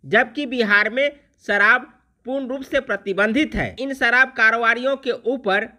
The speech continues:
किसका हाथ है जो इस प्रकार से शराब कारोबार में दिन रात लगे रहते हैं?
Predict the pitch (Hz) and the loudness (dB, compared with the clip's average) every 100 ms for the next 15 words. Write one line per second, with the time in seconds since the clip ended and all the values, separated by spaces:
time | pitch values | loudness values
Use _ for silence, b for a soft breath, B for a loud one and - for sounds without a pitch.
0 | _ _ - 262 - 302 294 262 269 277 | _ _ -8 -8 -2 2 2 4 2 2
1 | 226 160 107 - _ _ _ _ 156 233 | -4 -6 -8 -16 _ _ _ _ -4 -4
2 | - 262 - 226 202 196 - 233 269 - | -4 -10 -6 -6 -2 -4 -2 0 0 -2
3 | _ _ _ _ _ 220 226 240 254 - | _ _ _ _ _ 0 2 2 0 -4
4 | - 208 214 202 202 208 202 262 262 - | -8 -2 0 0 0 0 0 -2 -2 -6
5 | _ 120 139 262 240 208 254 269 220 196 | _ -10 -4 -2 0 2 0 0 -2 0
6 | 190 240 214 214 214 147 117 | 0 0 0 0 -4 -4 -6